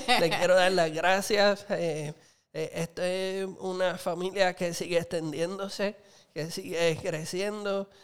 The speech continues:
Speaker 1: Así que gracias por estar aquí hoy. Hoy espero poder comunicar bien, eh, acerca de la serie Stronger.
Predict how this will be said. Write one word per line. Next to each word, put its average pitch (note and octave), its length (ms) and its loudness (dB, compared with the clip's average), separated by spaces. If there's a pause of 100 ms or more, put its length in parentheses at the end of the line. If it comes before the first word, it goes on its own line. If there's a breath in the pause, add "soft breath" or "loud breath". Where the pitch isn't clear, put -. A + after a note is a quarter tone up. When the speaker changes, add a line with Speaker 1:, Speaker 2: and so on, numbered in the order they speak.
(140 loud breath)
Speaker 1:
Así E3 360 -4
que F#3 360 -2
gracias F#3 500 -6
por F3 200 -10
estar E3+ 220 -12
aquí G3+ 300 -10
hoy. G#3 380 -4 (260 loud breath)
Hoy A3 420 -4
espero G3+ 720 0
poder F3 480 -2
comunicar F#3 540 0
bien, F#3 480 -2 (320 soft breath)
eh, D3+ 220 -2
acerca E3 580 -2
de - 80 -10
la F3 140 -4
serie G3+ 500 -4
Stronger. F#3 480 -2